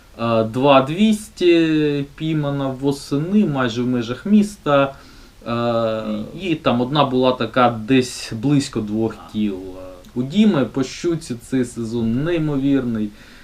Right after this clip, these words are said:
Е, він піймав, е, декілька трофеїв, у нього була щука три з половиною найбільша, була трьошка. До речі, ці дві щуки він піймав, е, в, е,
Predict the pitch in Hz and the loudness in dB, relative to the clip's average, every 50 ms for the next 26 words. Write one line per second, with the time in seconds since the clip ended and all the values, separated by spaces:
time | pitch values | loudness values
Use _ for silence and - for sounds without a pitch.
0 | - - - - 101 101 101 101 101 98 98 98 95 98 101 101 98 101 101 98 | -20 -18 -12 -6 -4 -2 -2 -2 -4 -4 -6 -8 -10 -10 -10 -10 -10 -10 -12 -10
1 | 101 120 127 123 113 107 - 117 113 120 127 127 123 113 107 104 98 98 98 98 | -6 -2 -2 -2 -2 -2 -2 -2 0 2 2 2 2 2 2 0 -2 -8 -14 -12
2 | 98 98 98 95 95 92 92 90 90 90 90 - - - - - 107 104 101 139 | -10 -10 -8 -8 -8 -8 -10 -10 -12 -14 -16 -18 -20 -20 -16 -12 -8 0 2 4
3 | 139 131 - - 113 107 - - 104 - - 104 104 - - 170 180 170 160 143 | 4 4 2 0 -4 -6 -6 -8 -8 -8 -10 -10 -10 -4 -2 0 2 2 2 2
4 | 123 110 110 107 107 107 101 101 - 104 104 104 104 104 - - 113 107 101 - | 2 0 0 0 0 -2 -4 -6 -6 -6 -4 -4 -4 -4 -6 -8 -8 -8 -8 -8
5 | 95 - - - - 127 120 113 113 - - 107 101 104 110 120 151 180 185 170 | -12 -14 -12 -6 -2 -2 -2 -2 -4 -6 -8 -6 -4 -4 -2 0 0 0 0 0
6 | 156 147 143 139 139 135 131 127 127 135 135 131 123 120 - - - 107 104 - | -2 -2 -4 -2 -2 -2 -4 -4 -2 -2 -2 -2 -2 -4 -6 -8 -8 -8 -8 -10
7 | - - - - - - 113 123 120 113 110 107 - 123 160 180 175 170 170 - | -14 -20 -20 -14 -8 -2 0 2 2 2 0 0 0 2 4 4 4 4 2 0
8 | - - 131 123 123 127 135 131 - - 117 - - 139 127 120 123 123 - - | -4 -6 -4 -4 -2 -4 -4 -4 -4 -6 -8 -6 -6 -6 -4 -4 -6 -6 -6 -6
9 | 131 123 - 123 117 120 120 113 - - 120 120 127 123 123 123 120 117 110 110 | -6 -4 -4 -2 -2 -2 -2 -4 -4 -2 -2 0 0 0 0 0 0 0 -2 -4
10 | 113 113 110 107 107 104 104 107 107 120 120 120 120 117 - - - - - - | -4 -2 -2 -2 -4 -6 -8 -8 -4 -2 -2 -2 -2 -4 -6 -10 -20 -20 -20 -20
11 | - - - - - 107 104 104 104 101 101 101 104 104 104 104 104 104 104 104 | -20 -20 -16 -10 -8 -6 -4 -4 -4 -4 -6 -8 -8 -8 -10 -10 -10 -10 -10 -12
12 | 101 101 | -12 -14